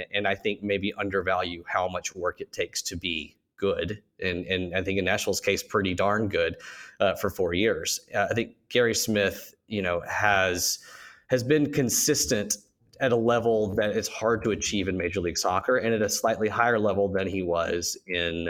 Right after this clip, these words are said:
in Colorado. And the benefit of that is that you have an identity.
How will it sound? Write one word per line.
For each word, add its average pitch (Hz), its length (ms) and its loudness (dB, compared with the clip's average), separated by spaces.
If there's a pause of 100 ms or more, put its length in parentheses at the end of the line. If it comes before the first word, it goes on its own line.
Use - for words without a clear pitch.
(140)
in 87 140 -4
Colorado. 92 720 0 (560)
And 127 400 2
the 123 100 2
benefit 165 460 4
of 120 60 2
that 104 240 2
is 113 300 0
that 135 140 0
you 147 120 2
have 156 180 2
an 165 80 2
identity. 139 640 0